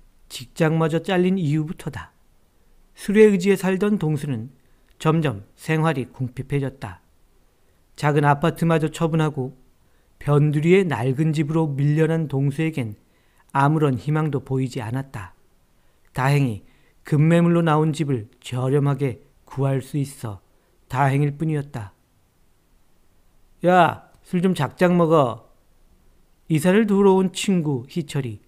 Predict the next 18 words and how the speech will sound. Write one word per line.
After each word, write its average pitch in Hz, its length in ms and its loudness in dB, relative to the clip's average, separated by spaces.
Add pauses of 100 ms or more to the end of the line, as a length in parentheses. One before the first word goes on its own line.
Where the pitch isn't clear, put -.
(400)
일을 165 260 2
마치자마자 139 840 0 (280)
소주를 170 520 0
꺼내는 165 380 0
동수를 139 460 -2
보며 117 340 -8 (120)
핀잔을 143 460 -2
해댔다. 131 460 -8 (840)
"원래 156 340 4
이사한 147 440 2
날에는 151 380 2
중국 147 400 -2
요리에 147 280 0
소주 143 320 -2
한 143 120 0
잔 143 200 0
마셔줘야 143 580 0
해." 143 580 -2